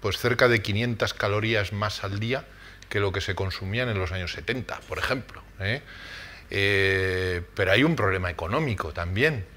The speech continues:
¿eh? Y yo recuerdo en una conversación que tenía con una aseguradora norteamericana muy importante, me decía, Mira, tenemos un problema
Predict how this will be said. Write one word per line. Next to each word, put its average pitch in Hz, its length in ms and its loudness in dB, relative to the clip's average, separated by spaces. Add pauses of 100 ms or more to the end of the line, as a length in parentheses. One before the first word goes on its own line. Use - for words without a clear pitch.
¿eh? 120 300 -4 (240)
Y 90 580 0
yo 95 140 0
recuerdo 117 520 4 (440)
en 104 100 -2
una 110 360 6
conversación 107 560 2
que 104 100 2
tenía 107 360 2
con 101 140 2
una 104 300 2
aseguradora 101 640 4
norteamericana 98 840 2 (100)
muy 110 300 0
importante, 107 640 2 (560)
me 98 80 -2
decía, 95 320 2
Mira, 110 200 4
tenemos 101 360 0
un 123 100 0
problema 135 460 4